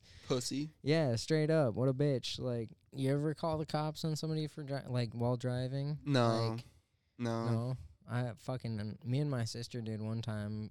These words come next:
Speaker 2: only because it was, like, dangerous.
Speaker 1: Mm.
Speaker 2: It was nighttime, and this dude was driving a minivan with his lights off.
Speaker 1: Ooh.
Speaker 2: Like, it was, you couldn't fucking see him if you
Speaker 1: When I
Speaker 2: weren't
Speaker 1: see
Speaker 2: right
Speaker 1: that, I'll
Speaker 2: behind
Speaker 1: usually
Speaker 2: him.
Speaker 1: flash my
Speaker 2: I
Speaker 1: lights
Speaker 2: do,
Speaker 1: at
Speaker 2: we
Speaker 1: people.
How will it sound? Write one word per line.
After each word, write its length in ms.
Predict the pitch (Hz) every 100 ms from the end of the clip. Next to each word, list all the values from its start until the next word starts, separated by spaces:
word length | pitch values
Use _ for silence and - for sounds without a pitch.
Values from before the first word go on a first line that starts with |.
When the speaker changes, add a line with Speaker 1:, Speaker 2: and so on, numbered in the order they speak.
| -
Speaker 2:
only 320 | 120 147 156
because 380 | 135 - 135 131
it 100 | 101
was, 360 | 117 101 - -
like, 260 | 113 98 - - _ _ - - -
dangerous. 800 | - 135 135 110 95 92 110 - -
Speaker 1:
Mm. 320 | 123 113 113 - -
Speaker 2:
It 80 | 131
was 240 | 131 113
nighttime, 880 | 120 123 143 143 127 117 117 113 110
and 180 | 104 117
this 120 | 110
dude 420 | - 131 139 123 -
was 220 | 120 117
driving 600 | 101 - 120 113 120 123
a 20 | 113
minivan 880 | 113 123 123 110 104 101 101 104 104 _ _ _ _ _ - 107 110
with 240 | 131 139 131
his 160 | 127
lights 320 | 120 120 117
off. 300 | 101 92 87 - - _ _ _ -
Speaker 1:
Ooh. 320 | 135 - - -
Speaker 2:
Like, 240 | 143 135 - _ _
it 120 | 151
was, 240 | 160 165 143 - - - -
you 200 | 151 160 -
couldn't 320 | 190 202 170
fucking 360 | 160 151 131
see 160 | 120 139
him 180 | 127 113
if 140 | 107
you 80 | 117
Speaker 1:
When 100 | 147
I 40 |
Speaker 2:
weren't 100 | 220
Speaker 1:
see 120 | 214 147
Speaker 2:
right 60 | 139
Speaker 1:
that, 80 |
I'll 160 | 123 120
Speaker 2:
behind 80 | 143
Speaker 1:
usually 220 | 151 127
Speaker 2:
him. 40 | 123
Speaker 1:
flash 380 | - 120 120 -
my 100 | 120
Speaker 2:
I 160 | 135
Speaker 1:
lights 120 | 120 156
Speaker 2:
do, 80 |
Speaker 1:
at 80 | 175
Speaker 2:
we 180 | 147 170
Speaker 1:
people. 100 | 160